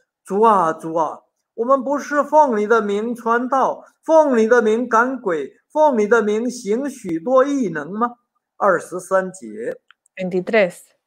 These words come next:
Speaker 1: 我就明明地告诉他们说：“我从来不认识你们，你们这些作恶的人，离开我去吧。”主耶稣警戒我们。
Speaker 2: Jesús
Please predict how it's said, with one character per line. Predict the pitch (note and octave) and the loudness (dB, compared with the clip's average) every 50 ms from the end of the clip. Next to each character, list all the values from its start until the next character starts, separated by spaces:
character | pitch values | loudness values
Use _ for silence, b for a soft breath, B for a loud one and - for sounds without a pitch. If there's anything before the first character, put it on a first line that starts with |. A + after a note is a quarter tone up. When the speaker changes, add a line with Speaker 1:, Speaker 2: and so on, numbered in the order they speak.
| _ _ _ _ _ | _ _ _ _ _
Speaker 1:
我 | - F#3 G3 | -2 0 2
就 | G3 A#3+ A#3 G#3 G3+ G3+ | 4 4 6 6 6 6
明 | G3 G#3 G#3 A3+ B3 C#4 | 4 4 4 2 2 2
明 | C4 A3 G#3+ A#3+ | 2 2 4 4
地 | A#3+ A#3+ A#3 | 4 2 4
告 | A#3+ C4+ C4 G#3+ F#3+ | 6 6 6 6 4
诉 | F3+ - - B3+ G#3 E3+ | 2 -2 -4 -4 -4 -4
他 | D#3+ - G#3 A3 | -2 0 0 0
们 | F3+ E3 F3+ G3 | 0 -2 -4 -8
说 | G3 - F3 D3+ C3+ B2 - - _ _ _ _ _ _ _ | -6 -6 -4 -4 -4 -4 -6 -10 _ _ _ _ _ _ _
：“我 | A#3 A#3+ A#3 | 2 2 2
从 | A#3 A#3+ - A3+ B3 C#4+ D#4 D#4 | 2 2 2 2 2 2 2 2
来 | D4+ C#4 B3+ C4 | 4 4 4 4
不 | B3+ G#3+ B3+ C#4 | 4 2 0 2
认 | C4+ C4+ A#3 A3 | 2 2 2 2
识 | G3+ - B3 A#3 F#3+ | 0 -4 -4 -4 -4
你 | D3+ C3 | -4 -6
们， | A#2 A#2+ B2 C#3 F3+ A3 A3 - - _ _ _ | -8 -8 -8 -6 -8 -8 -8 -10 -16 _ _ _
你 | - A3+ | -6 -2
们 | A3+ B3 B3+ B3 B3 | 0 0 0 0 0
这 | B3 C4+ C#4 A#3+ G#3+ G3+ | 2 2 4 4 4 2
些 | G3+ - A3+ A3 G#3+ G#3+ | 0 0 2 4 4 4
作 | G#3+ - B3+ A#3+ G#3 F3 G3 | 2 0 -2 -2 -2 0 0
恶 | A3 A3 F#3+ | 0 0 0
的 | - F3+ D#3+ | 0 -2 -2
人， | C#3 C3+ B2+ B2+ D3+ F#3 G3+ G3 G3+ - _ _ | -2 -4 -6 -8 -8 -10 -12 -12 -14 -18 _ _
离 | D#3 E3 E3+ F3+ F#3+ G3+ G3+ G#3 | -10 -8 -8 -6 -6 -6 -6 -8
开 | G3+ - G3 G3 F#3 F#3 | -8 -4 -2 -2 0 -2
我 | F3 D#3 C#3 - - - - - _ | -2 -4 -8 -10 -10 -14 -18 -20 _
去 | _ - - - A#3 A#3 F3 - - - - _ _ _ _ _ _ | _ -20 -12 -10 -8 -6 -6 -8 -10 -12 -18 _ _ _ _ _ _
吧。” | - - - - - - - _ _ _ _ b b b b b _ _ | -16 -14 -12 -12 -14 -16 -18 _ _ _ _ b b b b b _ _
主 | - - G#3+ G3+ A3 | -6 -2 0 0 2
耶 | B3 B3+ C4 C4 C4 | 4 6 6 6 6
稣 | B3+ B3+ A#3+ B3+ B3+ B3+ B3 B3 - | 4 0 0 2 2 2 2 0 0
警 | A#3+ A#3+ G3 D3 C#3 D#3+ | 2 2 2 2 0 -4
戒 | - - C4+ C#4 A3 | -6 -2 2 4 4
我 | E3 C3+ A2+ - | 4 4 0 -6
们。 | - - - - - - - _ _ _ _ _ _ _ _ _ _ _ _ _ _ _ _ _ _ _ _ _ _ | -8 -12 -14 -16 -16 -20 -20 _ _ _ _ _ _ _ _ _ _ _ _ _ _ _ _ _ _ _ _ _ _
Speaker 2:
Jesús | A3 G3+ - B3+ C4 C#4 D4 D4 C#4+ - | -10 -6 -4 -2 0 0 0 -2 -6 -10